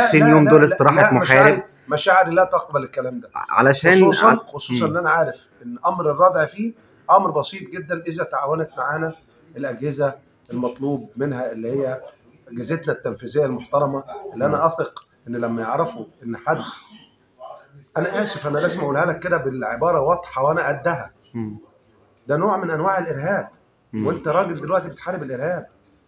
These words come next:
Speaker 2: الإرهاب المؤسسي زيه زي الإرهاب الدولي، زيه زي الإرهاب ال-، اللي إحنا بنحاربه في سينا، زيه زي الإرهاب ال-،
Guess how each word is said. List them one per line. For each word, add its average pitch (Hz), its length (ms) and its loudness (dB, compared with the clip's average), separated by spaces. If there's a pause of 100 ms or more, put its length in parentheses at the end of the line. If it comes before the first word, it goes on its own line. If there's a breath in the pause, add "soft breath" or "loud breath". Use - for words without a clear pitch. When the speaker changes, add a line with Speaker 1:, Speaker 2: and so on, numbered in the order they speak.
(360)
Speaker 2:
الإرهاب 147 420 -2
المؤسسي 180 760 -4
زيه 190 280 0
زي 175 140 0
الإرهاب 160 380 -2
الدولي، 180 420 -4
زيه 180 260 -4
زي 175 120 -2
الإرهاب 156 320 2
ال-، 170 460 -6 (180)
اللي 131 120 0
إحنا 175 160 -2
بنحاربه 160 400 -2
في - 100 -10
سينا، 185 320 -2
زيه 185 320 -2
زي 160 100 -2
الإرهاب 160 380 0
ال-، 165 200 -8